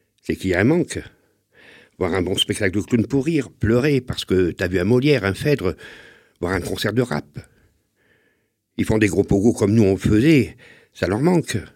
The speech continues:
On va les protéger de la contamination,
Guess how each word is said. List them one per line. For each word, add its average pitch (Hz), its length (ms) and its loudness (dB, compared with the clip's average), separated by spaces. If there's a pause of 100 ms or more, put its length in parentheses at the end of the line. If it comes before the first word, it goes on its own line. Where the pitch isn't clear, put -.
(2250)
On 104 80 -2
va 117 100 2
les 117 120 2
protéger 117 420 2
de 95 40 -4
la 101 60 0
contamination, 95 920 -4